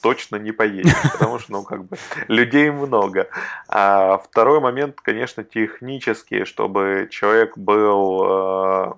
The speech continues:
Speaker 1: способен воспринимать английскую речь, мог участвовать, там, хотя бы позадавать вопросы.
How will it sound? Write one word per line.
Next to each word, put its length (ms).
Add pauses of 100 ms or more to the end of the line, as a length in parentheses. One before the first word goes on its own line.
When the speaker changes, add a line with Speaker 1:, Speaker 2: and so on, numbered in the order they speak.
(120)
Speaker 1:
способен 560
воспринимать 800 (580)
английскую 500
речь, 440
мог 380
участвовать, 680
там, 240
хотя 180
бы 100 (160)
позадавать 400
вопросы. 640